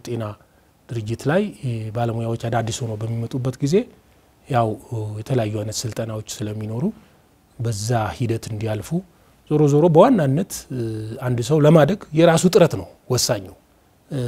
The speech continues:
ማንም ሰው በማንኪያ፣ እ፣ አይሰጠውም። እ፣ ስለዚህ ሁሉም ሰው የራሱን ጥረት ማድረግ ይጠበቅበታል ብዬ ነው የምመክረው። ይሄንን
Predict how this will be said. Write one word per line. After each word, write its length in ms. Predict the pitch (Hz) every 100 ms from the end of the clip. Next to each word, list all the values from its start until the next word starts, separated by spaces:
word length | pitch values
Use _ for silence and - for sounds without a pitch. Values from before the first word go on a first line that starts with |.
| 120
ማንም 360 | 117 123 127 120
ሰው 180 | - 175
በማንኪያ፣ 480 | 131 123 113 - 113 104 _ _ _ _ _ _
እ፣ 180 | 131 113
አይሰጠውም። 500 | 113 107 120 104 87 _ _ _ _ _ _
እ፣ 180 | 127 113
ስለዚህ 380 | 110 117 117 147 147
ሁሉም 340 | 123 120 117
ሰው 160 | 117 185 208
የራሱን 500 | 123 127 120 - 123
ጥረት 300 | - 135 147 -
ማድረግ 280 | 104 104 101
ይጠበቅበታል 800 | - 127 107 - 104 110 110 107
ብዬ 180 | 107 117
ነው 120 | 120
የምመክረው። 380 | 123 127 - -
ይሄንን 240 | 127 117